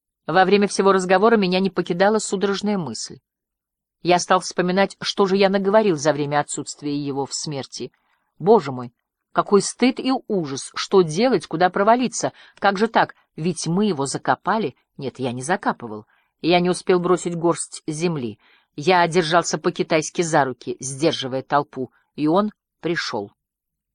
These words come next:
Я рассказал Гафту,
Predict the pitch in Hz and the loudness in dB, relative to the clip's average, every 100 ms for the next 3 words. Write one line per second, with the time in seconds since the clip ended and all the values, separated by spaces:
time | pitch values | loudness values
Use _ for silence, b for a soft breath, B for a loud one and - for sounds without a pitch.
0 | _ _ _ _ _ _ _ _ _ _ | _ _ _ _ _ _ _ _ _ _
1 | _ _ - 180 202 214 - 214 208 208 | _ _ -2 2 4 2 0 2 4 4
2 | 262 - 151 120 | 2 0 -6 -8